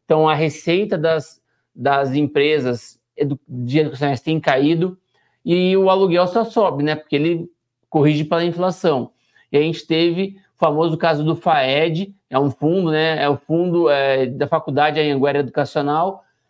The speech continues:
e a Anhanguera vira e mexe, revisiona pra baixo. É, em tese, não pode discutir o contrato, mas a Anhanguera fala, "Olha, eu não tenho uma condição de pagar. Ou reviso ou vou embora."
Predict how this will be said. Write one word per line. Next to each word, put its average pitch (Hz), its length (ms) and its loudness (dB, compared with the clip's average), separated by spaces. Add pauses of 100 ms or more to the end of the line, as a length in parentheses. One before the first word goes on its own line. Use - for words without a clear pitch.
(100)
e 165 720 -2
a 160 120 0
Anhanguera 170 680 2
vira 170 180 -2
e 180 40 -2
mexe, 160 440 -2
revisiona 160 440 0
pra 175 200 -2
baixo. 156 500 -4
É, 156 380 0 (380)
em 156 160 -2
tese, 160 280 0
não 170 160 0
pode 156 240 0
discutir 147 360 -6
o - 40 -8
contrato, 175 600 -2
mas 185 180 -2
a 180 40 -2
Anhanguera 180 280 -2
fala, 175 280 0
"Olha, 147 160 2
eu 139 40 0
não 156 120 -2
tenho 160 140 -4
uma 160 80 -4
condição 160 200 -4
de 147 80 -8
pagar. 156 420 -2 (440)
Ou 165 160 2
reviso 156 480 2
ou 165 80 0
vou 175 80 0
embora." 135 480 -2